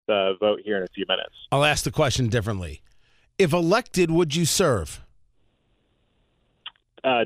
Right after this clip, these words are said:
Speaker 1: Tony, I, I don't see that as even a realistic option or something that, um, that, that might, that might even happen. I, I, I don't wanna talk about that. I, I, I really don't see that happening. And,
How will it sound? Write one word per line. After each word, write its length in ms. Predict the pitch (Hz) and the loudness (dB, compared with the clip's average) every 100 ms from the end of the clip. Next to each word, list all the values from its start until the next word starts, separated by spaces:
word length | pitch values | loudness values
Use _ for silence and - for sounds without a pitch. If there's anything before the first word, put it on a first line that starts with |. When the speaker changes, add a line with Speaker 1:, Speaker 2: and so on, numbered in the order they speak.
| - | 0
Speaker 1:
Tony, 240 | 135 127 | 0 2
I, 160 | 127 131 - _ _ - | 2 0 -4 _ _ -4
I 80 | 139 | -2
don't 200 | 151 139 - | 0 -4 -4
see 140 | 143 | 0
that 220 | 135 127 | 2 2
as 140 | 120 113 | 2 0
even 260 | 127 120 | -4 -2
a 200 | 113 107 104 _ - _ _ | 0 0 -2 _ -20 _ _
realistic 640 | 120 147 135 135 - 131 113 - _ _ _ _ _ | 0 2 2 0 0 0 0 -6 _ _ _ _ _
option 500 | - 131 - 147 127 | -4 -4 -4 -2 0
or 100 | 117 - | 0 -2
something 400 | 131 - 123 117 | -4 -2 -2 0
that, 380 | 110 107 - 120 | 0 0 0 0
um, 440 | 107 104 101 101 - - - 117 | 0 0 -2 -6 -14 -14 -6 0
that, 200 | 107 - | 0 0
that 200 | 110 104 - | 0 0 -2
might, 300 | 120 120 135 - | -4 -2 -2 -2
that 120 | 117 | -2
might 180 | 117 127 | 0 2
even 180 | 123 110 | 2 0
happen. 480 | 110 131 123 123 117 | -2 -6 -2 -2 0
I, 160 | 113 120 123 - | 0 0 -4 -4
I, 120 | 127 - | -2 0
I 60 | 135 | 0
don't 80 | 147 | 2
wanna 160 | 131 | 0
talk 260 | 117 131 123 | 0 -2 -2
about 240 | 123 117 - | 0 0 0
that. 240 | 120 117 | 0 2
I, 280 | 110 120 117 - _ _ _ _ - | 0 -2 -4 -8 _ _ _ _ -6
I, 80 | - | 0
I 60 | 127 | 2
really 260 | 135 139 | 4 4
don't 180 | 127 120 - | 2 0 0
see 120 | 127 | 2
that 180 | 120 110 | 2 2
happening. 500 | 120 117 117 113 110 | -2 0 0 0 0
And, 220 | 98 | -2